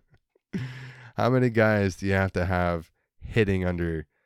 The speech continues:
an average of two hundred? Starting for you,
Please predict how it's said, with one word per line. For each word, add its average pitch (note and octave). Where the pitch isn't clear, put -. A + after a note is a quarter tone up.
an F#2
average F2
of E2+
two F#2+
hundred? E2
Starting C#3+
for E2+
you, D#2+